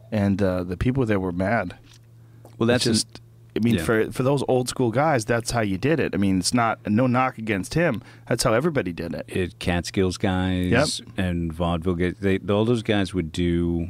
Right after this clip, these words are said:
Speaker 2: the same act for ten years, and it was also, you could do other people's acts.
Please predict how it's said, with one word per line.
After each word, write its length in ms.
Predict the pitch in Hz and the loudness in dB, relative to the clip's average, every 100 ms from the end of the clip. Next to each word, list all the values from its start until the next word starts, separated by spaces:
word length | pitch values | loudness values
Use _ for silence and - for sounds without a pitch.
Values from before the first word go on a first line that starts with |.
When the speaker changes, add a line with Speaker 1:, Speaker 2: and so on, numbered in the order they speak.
| - - | -8 -8
Speaker 2:
the 120 | 78 | -8
same 400 | - 87 92 98 | -4 -2 0 0
act 240 | 90 80 | 0 -4
for 160 | - 76 | -6 -8
ten 360 | - - 87 87 | -6 -4 -2 0
years, 500 | 85 82 139 120 - | 0 -2 -4 -8 -6
and 80 | 95 | -4
it 40 | |
was 320 | 87 87 82 - - - - - - - | -2 -2 -4 -10 -16 -20 -20 -20 -20 -4
also, 260 | 117 135 117 | 0 2 2
you 220 | 92 104 | 0 0
could 240 | 110 95 92 | -2 -2 0
do 160 | 104 | 2
other 180 | 101 160 | 2 0
people's 400 | - - 85 - | -4 -10 -8 -6
acts. 460 | 69 67 - - | -8 -8 -14 -18